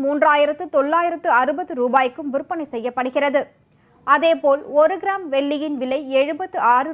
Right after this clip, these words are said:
ரூபாய்க்கும், ஒரு கிலோ வெள்ளியின் விலை எழுபத்து ஆறாயிரம் ரூபாய்க்கும் விற்பனை செய்யப்படுகிறது. சூரியனை ஆய்வு செய்யும் முதல் விண்வெளி அடிப்படையிலான இந்திய ஆய்வகமான ஆதித்யா எல் ஐ ஏவுவதற்கு இஸ்ரோ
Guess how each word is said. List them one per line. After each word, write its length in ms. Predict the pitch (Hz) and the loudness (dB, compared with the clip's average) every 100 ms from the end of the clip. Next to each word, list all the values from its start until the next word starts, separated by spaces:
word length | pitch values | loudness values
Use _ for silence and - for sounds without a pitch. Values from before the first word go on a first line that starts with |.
| 254 | -4
ரூபாய்க்கும், 540 | 247 262 247 240 214 - _ _ | 0 0 0 -4 -12 -12 _ _
ஒரு 260 | 277 311 381 403 | 4 4 4 -4
கிலோ 180 | 392 415 277 | -4 -2 0
வெள்ளியின் 420 | 285 285 302 277 | 0 -2 -4 -4
விலை 180 | 262 269 262 262 | -2 -4 0 0
எழுபத்து 380 | 302 311 370 294 254 | 2 -2 -2 2 4
ஆறாயிரம் 440 | 277 320 349 349 247 | 2 0 -4 -4 -2
ரூபாய்க்கும் 500 | 254 269 254 254 285 | 2 2 0 -4 -6
விற்பனை 320 | 269 320 339 294 | -6 -6 -8 -8
செய்யப்படுகிறது. 680 | 233 233 240 240 277 285 285 - _ _ _ _ _ _ _ _ _ _ _ _ _ _ - - | -8 -8 -8 -4 -2 0 0 -2 _ _ _ _ _ _ _ _ _ _ _ _ _ _ -14 -2
சூரியனை 520 | 392 415 403 381 370 247 269 | 0 2 2 2 0 4 4
ஆய்வு 220 | 302 311 - | 4 -2 -4
செய்யும் 280 | 311 302 311 262 | -4 -4 -4 -4
முதல் 260 | 262 359 247 | -2 -2 -2
விண்வெளி 400 | 262 277 285 302 220 | -2 2 2 2 0
அடிப்படையிலான 720 | 247 294 302 285 277 247 254 311 254 269 | -2 -2 0 2 2 2 0 -2 -4 -4
இந்திய 260 | 311 349 349 247 233 | -4 -4 -4 0 0
ஆய்வகமான 680 | 254 269 269 247 220 220 214 - - - 269 | 0 -2 0 0 0 -4 -8 -14 -6 2 4
ஆதித்யா 420 | 320 381 - 381 370 240 | 4 -2 -2 -2 -2 0
எல் 140 | 247 277 | 0 0
ஐ 60 | 294 240 247 | -2 0 0
ஏவுவதற்கு 580 | 269 277 262 254 254 339 247 | 0 -2 0 -2 -2 -8 -6
இஸ்ரோ 240 | 262 - | -6 -6